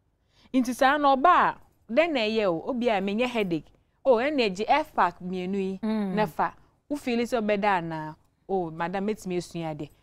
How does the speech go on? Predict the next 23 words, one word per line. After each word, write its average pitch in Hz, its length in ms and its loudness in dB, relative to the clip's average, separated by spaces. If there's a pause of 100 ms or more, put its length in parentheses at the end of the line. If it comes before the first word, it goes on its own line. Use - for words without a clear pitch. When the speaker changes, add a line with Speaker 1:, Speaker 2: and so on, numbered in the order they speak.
Speaker 1:
Ɛna 180 240 -8
go 190 100 -6
to 175 160 -10
the 147 100 -14
classroom. 160 420 -8
Wobɛda 302 300 2 (180)
a, 156 60 -14 (260)
then 226 160 -2
yɛbɛma 320 420 -2
baako 220 380 0
de 220 60 -2
wakɔ 220 360 -2
back 269 220 -4
to - 100 -14
hostel. 156 500 -6 (180)
Speaker 2:
Mm. 185 420 -2
Speaker 1:
Na 226 160 -4
wakɔ 180 180 -6
akɔda. 151 220 -8 (720)
Nti 262 280 -2
nyɛ 403 200 2
nkɔdaa 247 340 0
n'akasa 277 460 -4